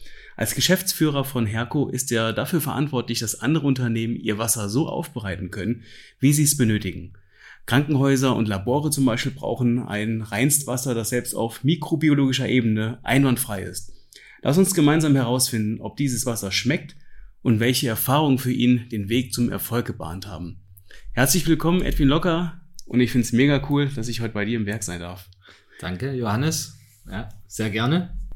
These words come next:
Speaker 1: Schmeckt euer Wasser?
Speaker 2: <laughs> Ähm, wahrscheinlich nicht, nein. <laughs> Also probiert hat's hier noch so, so richtig keiner. Ähm, es ist ja Reinstwasser, also es wird aller Wahrscheinlichkeit nach keinen Geschmack haben,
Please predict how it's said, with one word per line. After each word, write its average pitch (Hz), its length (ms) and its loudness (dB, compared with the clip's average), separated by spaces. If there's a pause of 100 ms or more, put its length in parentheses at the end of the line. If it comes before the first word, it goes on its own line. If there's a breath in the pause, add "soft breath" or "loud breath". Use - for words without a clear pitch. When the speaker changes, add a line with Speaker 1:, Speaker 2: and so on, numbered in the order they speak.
(120)
Speaker 1:
Schmeckt - 280 4
euer 104 240 0
Wasser? 113 420 -4 (760 loud breath)
Speaker 2:
<laughs> 135 40 -10 (580 loud breath)
Ähm, 120 520 2 (340 loud breath)
wahrscheinlich 139 400 4
nicht, 139 260 0
nein. 113 300 2 (100)
<laughs> - 140 -8
Also 135 200 2
probiert 143 420 4
hat's 143 180 0
hier 139 100 2
noch 127 120 2
so, 120 600 0
so 117 140 -4
richtig 127 340 0
keiner. 127 840 2
Ähm, 117 180 -4
es 113 120 -2
ist 123 120 0
ja 120 120 0
Reinstwasser, 139 680 -2
also 120 180 0
es 123 140 -2
wird 123 240 -4
aller 147 220 2
Wahrscheinlichkeit 127 600 -2
nach 113 180 -8
keinen 117 180 -2
Geschmack 117 340 -4
haben, 82 180 -18